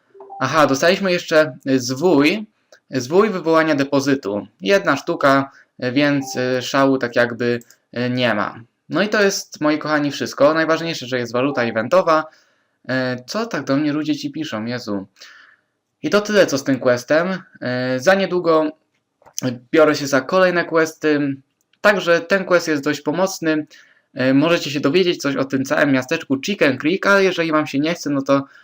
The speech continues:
e, to życie. Mm, ja jeszcze na pewno nagram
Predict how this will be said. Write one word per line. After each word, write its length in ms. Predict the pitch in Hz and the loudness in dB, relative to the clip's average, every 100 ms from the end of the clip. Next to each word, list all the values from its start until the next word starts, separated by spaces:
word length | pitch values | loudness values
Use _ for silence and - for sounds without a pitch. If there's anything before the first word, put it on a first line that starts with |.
| _ - | _ -8
e, 160 | 123 | -6
to 160 | 123 139 | 0 2
życie. 360 | 147 151 180 151 | 2 2 4 4
Mm, 480 | 143 139 147 139 139 | 2 0 2 2 2
ja 180 | 160 170 | 2 2
jeszcze 200 | 165 147 | 2 -2
na 80 | 139 | -2
pewno 240 | 151 143 | 0 0
nagram 460 | 151 143 139 139 | 0 2 2 2